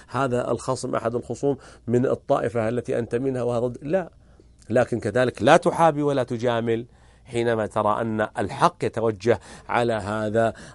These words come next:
أو أن تجامل على حساب دينك وعقيدتك خشية أن يقال عنك أنك إنسان طائفي ولا إنسان، آه، آه، عندك تسلط ولا تمييز أو عنصرية أو غير ذلك. لا،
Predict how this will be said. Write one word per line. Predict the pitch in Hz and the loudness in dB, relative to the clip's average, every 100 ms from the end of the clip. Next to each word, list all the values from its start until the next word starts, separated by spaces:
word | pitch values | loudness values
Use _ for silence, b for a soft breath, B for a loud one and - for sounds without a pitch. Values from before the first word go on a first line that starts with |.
| - | 4
أو | 123 123 | 8 8
أن | 135 107 | 6 -2
تجامل | 107 98 120 117 107 | -2 -4 -2 -2 -2
على | 101 110 | -2 -4
حساب | 92 95 110 107 | -4 -6 -6 -4
دينك | 101 110 107 - | -4 -4 -6 -4
وعقيدتك | 104 98 - 117 113 113 - B | -4 -4 -6 -2 -2 -4 -10 B
خشية | - - 285 - 202 180 | -4 8 8 8 4 4
أن | 147 139 135 | 4 2 0
يقال | 117 - 117 107 | -2 -2 -2 -2
عنك | 101 131 117 | 0 0 -2
أنك | - 127 117 107 117 | -6 -4 -2 -2 -4
إنسان | 127 110 - 120 113 B B B - | -6 -6 -2 0 0 B B B 2
طائفي | 139 131 120 - 127 | 4 4 -2 -4 -4
ولا | 120 120 110 107 117 | 0 0 0 0 0
إنسان، | 117 - 120 117 113 110 | -4 -2 -2 -2 -2 0
آه، | 110 104 104 98 - B B - | 0 0 2 0 -2 B B -2
آه، | 113 107 101 95 95 98 80 | 2 4 2 0 -2 -4 -2
عندك | 117 117 110 - | 0 2 0 -2
تسلط | - 101 127 135 123 120 120 | -4 -2 0 0 0 0 0
ولا | 113 107 | -2 -2
تمييز | 113 107 117 131 131 110 110 | -2 -2 -2 -2 0 -2 0
أو | 117 113 98 | 0 0 0
عنصرية | 131 120 123 135 139 127 | 0 0 -2 -2 -4 -2
أو | 123 | -2
غير | 123 123 | -4 -4
ذلك. | 131 165 - 120 | -4 -6 -6 -4
لا، | 101 | -4